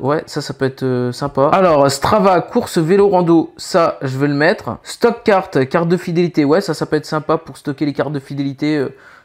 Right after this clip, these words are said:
tu passes dans les magasins, tac, tac. Donc vous voyez, il y a pas mal d'applications. J'en ai coché quelques-unes. On va mettre l'application de côté. On va se pencher un petit peu plus sur la montre. Accéder aux notifications depuis le cadran. Ça, c'est fait.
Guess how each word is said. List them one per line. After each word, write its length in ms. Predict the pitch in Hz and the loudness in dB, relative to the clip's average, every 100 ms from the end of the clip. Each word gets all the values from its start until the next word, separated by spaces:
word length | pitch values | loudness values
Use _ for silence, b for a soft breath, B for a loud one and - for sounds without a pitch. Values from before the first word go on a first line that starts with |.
| _ | _
tu 80 | - | -6
passes 180 | 143 135 | -4 0
dans 80 | |
les 80 | 139 | -2
magasins, 460 | 131 131 127 127 156 | 0 0 0 0 -2
tac, 240 | 139 131 | -4 -2
tac. 180 | 139 147 | -2 0
Donc 120 | 139 | -2
vous 40 | 135 | 0
voyez, 200 | 143 180 | 0 2
il 60 | |
y 60 | 147 | 0
a 60 | |
pas 160 | - 165 | 2 2
mal 160 | 170 160 | 2 0
d'applications. 720 | 160 - 156 139 - 175 190 B B B - | -2 -4 -4 -4 -4 -6 -6 B B B -8
J'en 160 | 143 160 | -2 0
ai 80 | |
coché 360 | 165 175 - 175 | 0 -2 -2 -4
quelques-unes. 680 | - 214 202 185 151 202 143 - - | 0 -2 -2 -6 -6 -8 -10 -12 -8
On 80 | 190 | -2
va 140 | 196 | 0
mettre 320 | 190 165 - 123 | 0 -2 -2 -2
l'application 560 | 165 202 185 185 - | 0 -2 -4 -4 -4
de 40 | 156 | -6
côté. 460 | 147 147 202 - b b b b 147 | -4 -2 -4 -4 b b b b -4
On 60 | |
va 80 | 151 | -2
se 80 | 165 | -2
pencher 400 | - 175 - 170 - | -4 -6 -4 -6 -4
un 100 | 214 | -6
petit 160 | - | -6
peu 140 | 214 214 | -6 -6
plus 340 | 208 202 - - - | -6 -8 -8 -12 -14
sur 300 | - 233 185 | -10 -4 0
la 80 | |
montre. 440 | 131 170 220 220 220 | 0 -4 -6 -8 -2
Accéder 400 | 170 180 202 190 | 0 0 0 2
aux 60 | 214 | 4
notifications 600 | 202 196 - 170 156 214 | 2 0 0 0 2 2
depuis 220 | 190 190 | 2 0
le 60 | 180 | 0
cadran. 440 | 165 135 98 - - | 2 2 -2 -8 -8
Ça, 180 | - | -2
c'est 160 | 135 123 | -2 -2
fait. 380 | 110 156 190 | -2 0 0